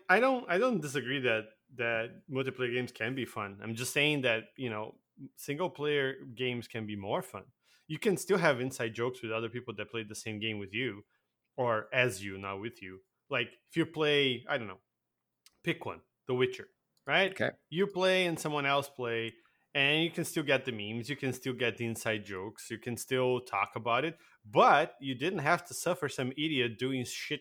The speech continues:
Speaker 1: on your game that you didn't want them to do.
Speaker 2: Right.
Speaker 1: And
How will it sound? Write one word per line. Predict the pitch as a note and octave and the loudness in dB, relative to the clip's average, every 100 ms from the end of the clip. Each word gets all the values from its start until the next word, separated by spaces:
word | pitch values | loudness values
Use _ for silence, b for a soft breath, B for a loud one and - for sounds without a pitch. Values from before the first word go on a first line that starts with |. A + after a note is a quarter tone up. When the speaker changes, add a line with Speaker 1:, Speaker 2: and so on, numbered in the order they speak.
| - | -4
Speaker 1:
on | A#2 | -4
your | A2+ | -4
game | A2 B2+ | -2 -2
that | A2+ | -4
you | G#2+ | -6
didn't | G2+ A#2 | -8 -6
want | C3 F#3+ | -2 -2
them | C3 | -4
to | - | -8
do. | F#2 - _ _ _ _ _ _ - | -20 -20 _ _ _ _ _ _ -4
Speaker 2:
Right. | G2 - _ _ _ _ _ C3+ | -4 -4 _ _ _ _ _ 2
Speaker 1:
And | B2 A#2+ A#2+ A#2 | 4 4 2 0